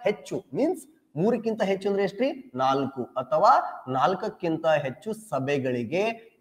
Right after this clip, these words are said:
ಗೈರು ಹಾಜರಾದರೆ. ಯಾಕಂದ್ರೆ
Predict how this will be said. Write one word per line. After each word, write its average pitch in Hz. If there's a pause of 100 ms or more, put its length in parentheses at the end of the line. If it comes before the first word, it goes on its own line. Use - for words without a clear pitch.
ಗೈರು 220
ಹಾಜರಾದರೆ. 120 (400)
ಯಾಕಂದ್ರೆ 156